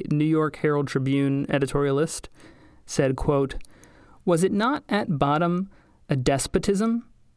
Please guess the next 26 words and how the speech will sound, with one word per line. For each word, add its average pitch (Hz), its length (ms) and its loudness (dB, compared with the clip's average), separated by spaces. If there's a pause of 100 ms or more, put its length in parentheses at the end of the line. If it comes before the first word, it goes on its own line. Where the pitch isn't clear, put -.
(440)
No 190 120 4
matter 240 200 2
how 170 120 2
benevolent 147 840 2
or 143 160 2
practical 139 560 0
it 120 100 0
was, 123 580 -2 (920)
the 165 60 4
entire 190 300 2
scheme 170 400 0
seemed 165 400 0
enlightened, 127 800 0
intelligent, 131 720 -2
and 127 140 -2
permeated 131 500 0
with 131 120 -2
a 131 80 0
rare 123 240 0
human 127 240 -2
decency, 160 600 -2 (440)
and 156 200 0
yet, 196 340 -4 (140)
at 156 100 0
its - 140 -4
heart, 170 580 -2